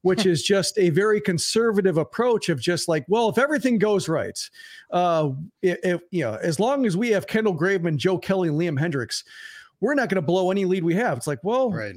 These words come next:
Speaker 1: what if you don't get that many leads?
Speaker 2: Yeah.
Speaker 1: Uh, and, and so it's just basically you're applying that kind of methodology to the defense, which, you know, to Getz's credit, is at least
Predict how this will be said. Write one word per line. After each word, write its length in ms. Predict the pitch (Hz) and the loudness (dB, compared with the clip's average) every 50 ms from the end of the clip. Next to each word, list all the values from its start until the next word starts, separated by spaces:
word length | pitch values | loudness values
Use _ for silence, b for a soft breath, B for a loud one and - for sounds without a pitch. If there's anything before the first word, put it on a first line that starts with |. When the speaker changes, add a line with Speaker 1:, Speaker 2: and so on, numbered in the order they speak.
| - - | -14 -4
Speaker 1:
what 120 | - 190 208 | 0 0 0
if 80 | 202 | 2
you 80 | 208 214 | 0 0
don't 160 | 214 208 160 | 0 0 0
get 80 | 214 180 | 0 0
that 120 | 196 190 | 0 0
many 140 | 190 180 180 | 0 0 0
leads? 580 | 170 190 190 - - - - - - - - - _ _ - | 0 0 -2 -2 -6 -8 -10 -10 -10 -10 -10 -14 _ _ -4
Speaker 2:
Yeah. 220 | 196 180 180 170 | -2 0 0 0
Speaker 1:
Uh, 40 | 170 | 0
and, 240 | 180 190 180 180 196 | 0 0 -2 0 0
and 180 | 185 180 180 - | 0 0 0 0
so 140 | 214 202 | 0 0
it's 140 | 196 - - | 0 0 -4
just 120 | 196 160 - | -6 -4 -2
basically 380 | 208 196 185 - 202 190 175 | -2 -2 0 0 0 0 2
you're 280 | 165 160 170 170 170 170 | 0 0 0 0 0 0
applying 500 | 139 - _ - 202 202 196 190 175 165 | -2 -6 _ -4 -2 0 0 0 0 0
that 240 | 175 175 170 - - - - | 0 -2 -2 -4 -8 -10 -6
kind 160 | - 190 180 | -4 -2 -2
of 60 | 160 | 0
methodology 880 | 156 175 170 - 139 139 196 254 262 220 131 120 127 135 135 135 117 B B B B B B B B _ _ - | 0 0 -2 -2 -2 -2 0 0 0 0 0 -2 -2 -2 -2 -4 -6 B B B B B B B B _ _ -2
to 80 | 196 | 0
the 80 | 202 180 | 0 2
defense, 560 | 139 254 302 277 - 180 151 151 165 160 - | 2 0 0 0 0 -2 -2 -2 -2 -4 -2
which, 300 | 190 226 220 - - - | -2 -2 -2 -2 -4 -4
you 120 | 233 233 | -2 -2
know, 300 | 208 180 160 156 156 147 - _ _ _ _ _ _ - | 0 0 0 -2 -2 -6 -10 _ _ _ _ _ _ -4
to 240 | - 226 220 202 | -2 0 0 0
Getz's 440 | 151 131 190 208 202 - - 175 127 | 0 0 -2 -2 -2 -2 -4 -4 -4
credit, 640 | - - - 240 277 269 175 147 147 - - - - B B B B B B B B B B B _ _ | -4 -4 -2 -2 0 0 0 -2 -2 -4 -8 -12 -12 B B B B B B B B B B B _ _
is 520 | 208 196 196 190 190 185 180 170 143 - 180 | 2 2 4 2 2 2 0 0 0 -2 -4
at 120 | 180 208 | -2 -2
least 380 | 226 285 277 220 - - - | 0 0 0 0 -2 -6 -8